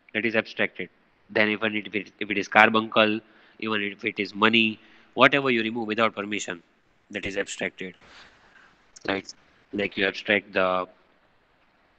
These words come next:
you do that with the chalk, with the, sorry, with the dusters and markers of the teachers,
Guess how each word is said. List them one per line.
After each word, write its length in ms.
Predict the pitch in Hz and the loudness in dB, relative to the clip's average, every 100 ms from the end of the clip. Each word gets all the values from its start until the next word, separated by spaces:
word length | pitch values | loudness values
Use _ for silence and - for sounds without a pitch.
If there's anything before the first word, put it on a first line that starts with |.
| _ | _
you 60 | 95 | -6
do 140 | 101 | -4
that 300 | 101 98 - - _ - | 0 0 -2 -12 _ -8
with 220 | 101 101 | -4 -4
the 380 | - 92 90 90 - | 0 0 0 -2 -2
chalk, 240 | 104 101 - - 101 | 0 0 -2 -14 -8
with 140 | 95 | 0
the, 300 | 101 95 95 | 4 4 2
sorry, 220 | 95 90 | 0 -4
with 80 | 90 | -2
the 140 | 95 90 - | -4 -4 -4
dusters 440 | 107 - 107 104 | 0 2 2 0
and 120 | 101 95 | 0 4
markers 360 | 98 95 101 | 4 4 0
of 120 | 95 | 0
the 100 | 92 | -2
teachers, 500 | 90 92 98 90 - | -4 -2 -2 -2 -4